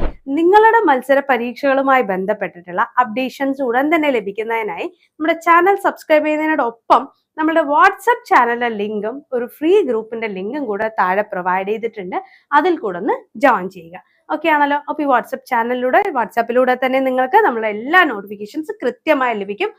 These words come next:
അതോടൊപ്പം ഫ്രീ ക്ലാസ്സുകൾ ലഭിക്കുന്നതാണ് കേട്ടോ. ഓക്കെ, അതേപോലെ തന്നെ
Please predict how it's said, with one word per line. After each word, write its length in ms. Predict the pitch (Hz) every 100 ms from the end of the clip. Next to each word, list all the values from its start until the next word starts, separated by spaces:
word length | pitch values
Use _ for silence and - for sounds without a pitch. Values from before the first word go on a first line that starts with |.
| _ _ -
അതോടൊപ്പം 420 | 208 208 359 440 -
ഫ്രീ 120 | 494 494
ക്ലാസ്സുകൾ 420 | 277 196 196 208 427
ലഭിക്കുന്നതാണ് 540 | 427 294 233 190 160 226
കേട്ടോ. 200 | 330 180 - _ _ 392
ഓക്കെ, 160 | 277 208 _ -
അതേപോലെ 480 | 220 269 269 262 262 233
തന്നെ 160 | 247